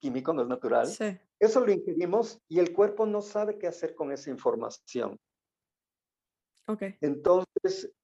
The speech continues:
Speaker 1: la expulsa la primera vez, segunda, tercera vez se empieza a acumular y empezamos a tener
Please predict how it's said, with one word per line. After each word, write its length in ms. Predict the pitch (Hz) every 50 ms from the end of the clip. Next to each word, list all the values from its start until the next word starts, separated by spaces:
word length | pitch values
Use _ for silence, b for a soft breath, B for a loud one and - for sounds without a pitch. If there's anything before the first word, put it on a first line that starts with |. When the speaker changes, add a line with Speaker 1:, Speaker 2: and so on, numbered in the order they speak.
| _ -
Speaker 1:
la 180 | 160 156 180
expulsa 640 | 180 180 - - - _ 226 233 240 214 - 185 151
la 140 | 127 127 127
primera 380 | - 120 123 135 135 135 135 120
vez, 280 | 113 110 107 107 -
segunda, 420 | - 160 156 190 202 202 190 160 -
tercera 460 | 135 127 127 - 160 151 156 160 160
vez 300 | 151 151 156 151 - -
se 60 | -
empieza 680 | 131 131 131 - - 135 123 117 110 - - 139 123 117
a 40 |
acumular 720 | 110 - - - 107 214 - 113 110 139 170 170 170 - - _ _ _ _ _ _ _ _ _ _ _ _ _ _ _ _ _ _ _ _ _ _ _
y 80 | - 135
empezamos 580 | 131 - - - - 139 131 131 139 139 - 156
a 120 | 143 -
tener 480 | 156 147 147 143 139 147 156 156 -